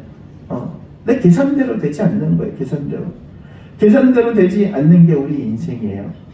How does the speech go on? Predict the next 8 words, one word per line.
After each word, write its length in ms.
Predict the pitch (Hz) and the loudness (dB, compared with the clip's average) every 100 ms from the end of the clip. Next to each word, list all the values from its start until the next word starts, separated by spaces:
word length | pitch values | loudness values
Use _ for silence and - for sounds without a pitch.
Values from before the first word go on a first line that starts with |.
| - | -4
내 140 | 147 151 | 2 4
계산대로 580 | 208 196 180 160 147 | 4 4 4 4 2
되지 240 | 139 113 120 | -4 -6 -8
않아요. 380 | - 90 90 - - - - - | -8 -8 -8 -12 -18 -20 -20 -20
하나님의 640 | - 254 262 254 226 208 - | -12 -6 -4 -4 -2 -2 -2
계산대로 500 | - 127 - 165 - | -8 -10 -10 -10 -10
되는 160 | - - - | -12 -10 -12
거예요. 160 | - - | -14 -16